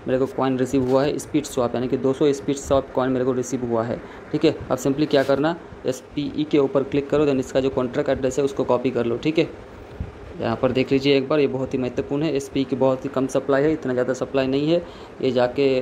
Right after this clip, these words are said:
हिट कर सकती है। हालांकि Biswap की तरह नहीं कर सकती है, अ, Posi Finance की तरह नहीं कर सकती है, लेकिन कुछ ना कुछ यहाँ से आपको निकल के आ जाएंगे। इसका contract address decimal eighteen है, यहाँ पर देख लो,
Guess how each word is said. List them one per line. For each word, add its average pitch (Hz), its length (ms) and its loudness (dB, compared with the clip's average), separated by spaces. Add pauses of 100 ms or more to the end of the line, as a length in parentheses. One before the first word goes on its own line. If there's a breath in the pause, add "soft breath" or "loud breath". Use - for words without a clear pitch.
(100)
हिट 139 240 -4
कर 131 160 0
सकती 143 420 -2
है। 139 240 4
हालांकि 120 420 -2
Biswap 120 360 0
की 160 80 -2
तरह 151 160 2
नहीं 147 180 0
कर 160 120 0
सकती 143 340 -4
है, 165 100 -2 (480 loud breath)
अ, 120 180 4
Posi 123 260 2
Finance 135 320 0
की 139 60 0
तरह 135 160 0
नहीं 139 160 2
कर 147 100 0
सकती 131 300 -4
है, 147 60 4
लेकिन 135 180 2
कुछ 143 180 -2
ना 151 100 4
कुछ 160 140 0
यहाँ 131 180 4
से 139 100 0
आपको 143 180 2
निकल 131 260 2
के 143 80 2
आ 123 140 4
जाएंगे। 120 280 0
इसका 117 200 -2
contract 127 340 0
address 139 320 0
decimal 131 460 0
eighteen 135 320 0
है, 156 120 0
यहाँ 131 160 2
पर 123 160 2
देख 123 220 -2
लो, 160 160 2